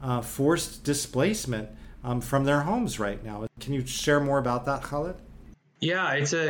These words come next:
Speaker 2: it's a very complex situation, both in Sheikh Jarrah and Silwan, but, but there are, there are key, uh, parts of those neighborhoods that have been,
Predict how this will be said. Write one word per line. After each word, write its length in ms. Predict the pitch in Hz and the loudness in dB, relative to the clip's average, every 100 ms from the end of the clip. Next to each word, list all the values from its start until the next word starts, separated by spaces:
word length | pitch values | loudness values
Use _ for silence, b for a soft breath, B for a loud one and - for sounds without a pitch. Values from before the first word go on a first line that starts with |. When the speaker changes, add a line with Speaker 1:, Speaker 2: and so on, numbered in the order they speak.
| 160 | 0
Speaker 2:
it's 120 | 143 | 0
a 60 | 151 | 2
very 180 | 170 180 | 2 2
complex 500 | - 160 160 143 - | 0 0 0 0 0
situation, 680 | 139 135 131 143 - 120 | 0 2 2 2 0 0
both 320 | 110 123 143 | 2 2 2
in 160 | 143 127 | 2 0
Sheikh 280 | - 139 127 | 0 -2 0
Jarrah 400 | 120 113 117 120 | 0 2 2 0
and 100 | 117 | 0
Silwan, 640 | 107 123 113 120 135 113 107 | -2 2 2 2 2 0 2
but, 340 | 110 110 - | 0 0 -2
but 320 | 127 120 - | 0 0 -2
there 240 | 139 135 127 | -2 2 2
are, 540 | 123 120 120 117 - | 4 4 4 2 0
there 220 | - 123 117 | 0 2 2
are 80 | - | 0
key, 680 | - - 170 165 160 143 B B B - | -4 0 2 2 2 0 B B B -4
uh, 280 | 127 120 117 | 0 2 0
parts 480 | - 139 139 143 | -2 0 0 2
of 300 | 143 120 113 | 2 2 0
those 560 | - 123 123 120 117 - - | 0 2 4 4 2 -2 -6
neighborhoods 760 | 127 135 143 131 120 110 107 | -2 2 2 2 2 2 0
that 200 | 120 113 | 0 2
have 340 | 110 120 117 - | 2 0 0 0
been, 600 | 123 117 113 110 110 | 0 2 0 -2 -6